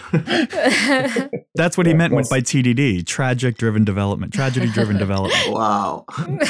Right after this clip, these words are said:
Speaker 3: Um, and another interesting story, uh, Jana, you mentioned how things could potentially be misused.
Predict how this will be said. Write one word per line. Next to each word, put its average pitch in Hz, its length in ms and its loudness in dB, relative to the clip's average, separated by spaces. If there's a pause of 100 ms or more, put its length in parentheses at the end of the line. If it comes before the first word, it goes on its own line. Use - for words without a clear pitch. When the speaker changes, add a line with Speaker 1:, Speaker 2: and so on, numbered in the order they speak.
(840)
Speaker 3:
Um, 123 320 2
and 175 140 4
another 190 380 4
interesting 175 480 4
story, 135 500 4
uh, 117 300 4
Jana, 160 320 4
you 160 180 6
mentioned 131 680 4 (440)
how 127 240 0
things 113 360 -2
could - 300 -4
potentially 117 460 -2
be 107 120 -2
misused. 107 840 0